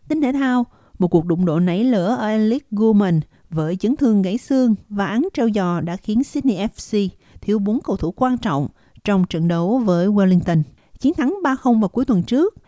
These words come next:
đã đẩy Sky Blue lên đầu bảng. Huấn luyện viên Ant Uric hiện đang phải đối mặt với quyết định khó khăn ở hàng phòng ngự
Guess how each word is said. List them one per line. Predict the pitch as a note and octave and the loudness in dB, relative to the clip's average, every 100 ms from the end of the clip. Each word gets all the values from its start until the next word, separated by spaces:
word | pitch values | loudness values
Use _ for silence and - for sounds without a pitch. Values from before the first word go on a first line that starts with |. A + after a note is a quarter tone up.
| - | -4
đã | G#3 | 0
đẩy | B3 A#3 | 2 2
Sky | - - A#3+ A3+ | -2 -2 -2 0
Blue | A3 G#3+ G#3 G3+ | 2 4 4 2
lên | G3 | 2
đầu | F#3+ F#3 | 2 2
bảng. | F3 C#3+ C4 G#4 _ _ _ _ _ - | 0 -2 -4 -6 _ _ _ _ _ -6
Huấn | C4+ G#4 | -2 2
luyện | G3+ | 2
viên | F#3+ A3+ G#3 - | 2 2 0 -2
Ant | G3 F#3+ - - F#3+ | 0 0 -2 -4 -2
Uric | F3+ C4 - | 0 -4 -4
hiện | E3 E3 | -2 -2
đang | F3 | -2
phải | E3+ | 0
đối | F#3 C#4+ | 0 0
mặt | E4 G3 | -2 -4
với | D3 E3 D#3 | -6 -4 -4
quyết | F3+ A3+ | -4 -2
định | F3 | 0
khó | F3+ - | -2 -2
khăn | E4 D4+ C4 A3+ | -2 2 4 4
ở | |
hàng | B3+ G#3 | 2 0
phòng | - G3 F#3 | 2 2 2
ngự | D#3 E3+ | 2 -2